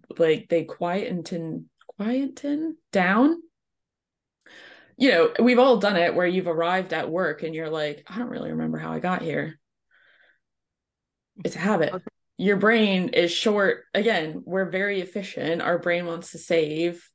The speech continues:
Speaker 1: time and energy and space. Okay, so this is, you know, brushing your teeth is something you do every day. I'm, you know, I'm present, or I'm, like, not present when I'm brushing my teeth, right? Because it's just something I'm doing.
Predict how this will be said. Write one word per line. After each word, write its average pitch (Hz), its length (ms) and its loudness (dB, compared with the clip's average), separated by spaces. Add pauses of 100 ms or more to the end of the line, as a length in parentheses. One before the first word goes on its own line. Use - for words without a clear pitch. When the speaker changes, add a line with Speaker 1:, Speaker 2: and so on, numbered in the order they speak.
(240)
Speaker 1:
time 190 240 -2
and 170 100 -2
energy 165 280 -4
and 147 100 -4
space. - 480 -6 (260)
Okay, 170 200 2
so 165 120 -6
this 208 220 0
is, 185 100 -2
you 190 80 2
know, 151 140 2
brushing 196 320 0
your 185 80 0
teeth 180 220 -2
is 170 80 -8
something 165 200 -2
you 165 80 -4
do 160 120 -2
every 156 180 -2
day. 156 320 -2
I'm, 202 400 -2
you 175 160 -4
know, 147 260 -6 (800)
I'm 190 480 -2
present, 175 600 -2 (540)
or 175 140 -2
I'm, 185 160 -2
like, 190 260 -2
not 196 220 -4
present - 280 -8
when 151 100 -6
I'm 147 80 -4
brushing 151 260 -6
my 147 80 -4
teeth, 143 260 -6
right? 160 180 0
Because 175 240 -4
it's 160 100 -2
just 180 140 -4
something 175 200 0
I'm 147 420 -2
doing. 147 500 0